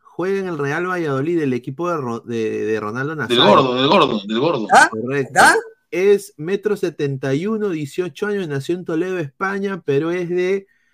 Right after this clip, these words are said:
Speaker 1: eh, creo que tiene ascendencia peruana el chico, ¿ah? Eh, es un chico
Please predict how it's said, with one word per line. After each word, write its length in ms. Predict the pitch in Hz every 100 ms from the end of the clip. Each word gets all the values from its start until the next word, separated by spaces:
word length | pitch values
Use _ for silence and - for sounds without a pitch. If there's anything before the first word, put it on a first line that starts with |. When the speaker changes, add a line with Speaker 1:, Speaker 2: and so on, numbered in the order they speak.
| _ _
Speaker 1:
eh, 760 | 143 135 135 131 127 127 127 127
creo 260 | 165 180
que 140 | 156 143
tiene 220 | 165 180
ascendencia 560 | 175 143 143 170 190 180
peruana 680 | 131 151 180 139 120 117 -
el 160 | 110
chico, 400 | - 123 - 117 117
¿ah? 260 | 80 67 -
Eh, 520 | 113 113 110 110 117
es 240 | 135 135 151
un 160 | 151
chico 920 | 139 151 160 160 160 143 123 113 -